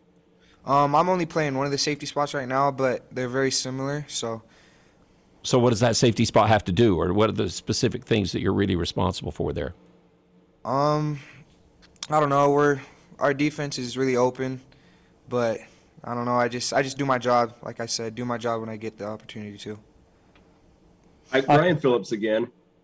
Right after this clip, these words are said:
Speaker 3: On both of your interceptions this year, it seemed like you kinda covered a little bit of ground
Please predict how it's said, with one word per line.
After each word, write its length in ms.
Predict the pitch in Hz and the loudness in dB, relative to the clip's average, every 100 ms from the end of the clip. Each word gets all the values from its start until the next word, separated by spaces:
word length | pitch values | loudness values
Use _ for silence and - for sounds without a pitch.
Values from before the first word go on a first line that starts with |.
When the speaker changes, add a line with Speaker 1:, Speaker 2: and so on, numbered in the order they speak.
| _ | _
Speaker 3:
On 140 | 127 147 | 0 2
both 340 | 165 269 262 | 4 2 2
of 60 | 220 | 0
your 140 | 185 | 2
interceptions 800 | 175 156 - - 139 - 135 117 | 4 2 0 0 0 0 -4 -2
this 280 | 123 117 - | -2 -2 0
year, 420 | 131 120 117 107 - _ _ _ _ - | 2 2 2 -6 -12 _ _ _ _ -2
it 140 | 143 | 0
seemed 200 | 220 240 | -2 2
like 220 | 196 156 | 2 2
you 60 | 151 | -2
kinda 300 | - 165 143 | 2 4 4
covered 400 | - 160 151 135 | 4 4 6 4
a 40 | |
little 220 | 135 147 | 6 4
bit 160 | 131 131 | 6 2
of 80 | 107 | 2
ground 640 | 120 139 135 120 110 101 | 0 2 2 0 -4 -8